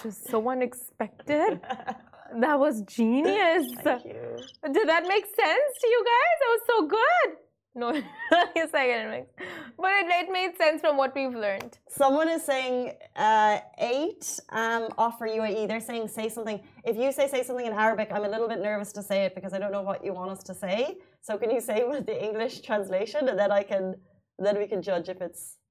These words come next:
Speaker 2: suitable
Speaker 1: What?
Speaker 2: for work.
Speaker 1: Okay.
Speaker 2: Okay.
Speaker 1: Uh, yeah, yeah, exactly. Okay. Yalla nitla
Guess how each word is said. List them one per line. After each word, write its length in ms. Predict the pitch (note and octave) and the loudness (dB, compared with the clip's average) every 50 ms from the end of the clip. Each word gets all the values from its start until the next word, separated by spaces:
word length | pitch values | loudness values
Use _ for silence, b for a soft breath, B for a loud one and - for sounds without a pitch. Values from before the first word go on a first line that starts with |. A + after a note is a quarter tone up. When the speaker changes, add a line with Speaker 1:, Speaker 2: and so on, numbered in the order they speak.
| _ _ _ _ _ _ _ _ _ A#3+ B3 B3 _ _ _ _ _ _ _ _ _ _ _ _ _ _ _ | _ _ _ _ _ _ _ _ _ _ _ _ _ _ _ _ _ _ _ _ _ _ _ _ _ _ _
Speaker 2:
suitable 320 | - C4 D4+ F#4 F#4+ F#4 F#4 | -4 0 2 2 2 2 0
Speaker 1:
What? 80 | - F3+ | -2 -2
Speaker 2:
for 100 | - E3+ | -4 -4
work. 240 | E3+ E3 E3 E3+ - - - _ _ _ _ _ _ _ _ _ _ - - | -4 -4 -6 -10 -16 -20 -20 _ _ _ _ _ _ _ _ _ _ 0 2
Speaker 1:
Okay. 180 | B3+ B3+ B3 G#3 G#3+ A3 | 2 4 4 4 4 4
Speaker 2:
Okay. 180 | G3+ G3+ F3+ F#3 F3+ - - _ _ _ _ _ _ _ _ _ _ _ _ _ _ _ - | 2 0 -2 -4 -6 -12 -20 _ _ _ _ _ _ _ _ _ _ _ _ _ _ _ -2
Speaker 1:
Uh, 320 | - A#3 A#3 A#3 A3+ A3+ A3 B3 B3 | 2 4 4 6 4 4 4 4 4
yeah, 120 | A#3 A3 G#3+ G#3 | 6 6 6 6
yeah, 100 | G3 F#3+ - - A#3 | 6 4 4 2 0
exactly. 460 | A#3 A3 B3 G#3+ A3 - A3+ G3 F#3 G3 G3 _ _ _ _ _ _ _ _ _ _ _ _ _ _ _ _ _ _ _ _ _ _ _ _ _ _ _ _ _ _ _ _ _ _ _ _ _ _ - - _ _ _ _ _ _ _ _ _ _ _ _ _ _ _ _ _ _ _ - - - | 2 2 4 4 2 2 -2 -6 -6 -6 -8 _ _ _ _ _ _ _ _ _ _ _ _ _ _ _ _ _ _ _ _ _ _ _ _ _ _ _ _ _ _ _ _ _ _ _ _ _ _ -20 -20 _ _ _ _ _ _ _ _ _ _ _ _ _ _ _ _ _ _ _ -6 -4 -4
Okay. 240 | A3 - A3+ G3 E3+ D#3+ F#3 F#3 - _ _ _ _ _ _ _ _ _ _ _ _ - | -2 -2 -2 -2 -2 -4 -6 -14 -18 _ _ _ _ _ _ _ _ _ _ _ _ -2
Yalla 360 | A3 B3+ C4+ D4 D4 C#4+ D4 D#4+ E4+ D#4+ | 0 2 2 4 4 4 4 2 0 -2
nitla 420 | C4 C4+ C4 - B3+ C4 B3 A#3+ | -4 -4 -4 -4 -2 0 2 2